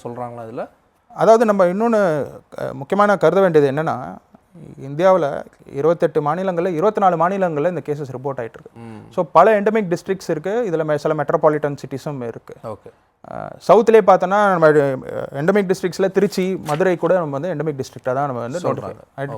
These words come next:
Speaker 2: கிளாரிஃபை பண்ணிருக்கு.
Speaker 1: ஓகே. இறுதியா இப்போ கோவிட் வந்து பரவுது, ஜே ஒன் வேரியன்ட்லாம் பார்க்குறோம். அதை நம்ம எப்படி புரிஞ்சுக்கிறது ஒரு மருத்துவரா?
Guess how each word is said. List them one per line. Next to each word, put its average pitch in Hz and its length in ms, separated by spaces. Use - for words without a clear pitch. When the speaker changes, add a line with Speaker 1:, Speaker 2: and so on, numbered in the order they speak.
Speaker 2:
கிளாரிஃபை 127 320
பண்ணிருக்கு. - 380
Speaker 1:
ஓகே. - 220
இறுதியா 220 460
இப்போ 151 280
கோவிட் 180 260
வந்து 160 260
பரவுது, 147 560
ஜே 139 300
ஒன் 139 500
வேரியன்ட்லாம் 127 580
பார்க்குறோம். 113 280
அதை 127 140
நம்ம 139 140
எப்படி 135 320
புரிஞ்சுக்கிறது 120 320
ஒரு 113 260
மருத்துவரா? 117 400